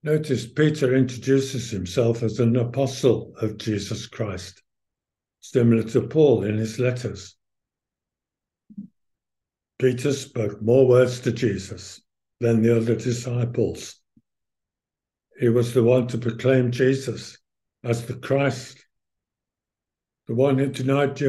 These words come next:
knowing Jesus three times, the only one commissioned by Jesus three times to feed his sheep.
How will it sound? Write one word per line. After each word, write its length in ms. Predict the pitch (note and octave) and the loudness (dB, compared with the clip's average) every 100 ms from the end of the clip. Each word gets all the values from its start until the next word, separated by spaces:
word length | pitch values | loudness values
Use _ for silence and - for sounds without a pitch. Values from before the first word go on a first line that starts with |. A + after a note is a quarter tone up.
| C3 B2 B2+ C3 | 0 0 -4 -2
knowing 360 | C3 C3 B2+ | 2 2 2
Jesus 560 | B2 C#3 A#2+ A#2+ - - | 0 -2 -2 -4 -10 -4
three 200 | C#3 A#2 | -2 0
times, 680 | - C3+ C3+ G#2 F2 - - _ _ _ _ _ _ _ _ _ _ _ _ _ - | -2 -2 -2 -4 -8 -16 -20 _ _ _ _ _ _ _ _ _ _ _ _ _ -12
the 120 | G#2 | -6
only 180 | G#2+ G#2 | -2 2
one 280 | A2+ A#2+ | 2 2
commissioned 640 | A#2+ A2 B2+ C3 - A#2+ A#2 | 0 0 2 0 -2 -2 -2
by 180 | A#2 | -2
Jesus 720 | A#2 - C#3 C3+ - F#2+ - - _ _ | -2 0 0 0 -4 -12 -14 -20 _ _
three 220 | - A#2+ | -2 -2
times 680 | G2 - A#2+ G2 F2 F2 - _ _ _ _ | -2 -4 -6 -6 -10 -14 -20 _ _ _ _
to 100 | A#2 | -12
feed 340 | - C3 A2+ | 0 2 2
his 140 | G#2+ G2+ | 2 -6
sheep. 480 | - - A#2+ A2+ | -8 -4 -2 -4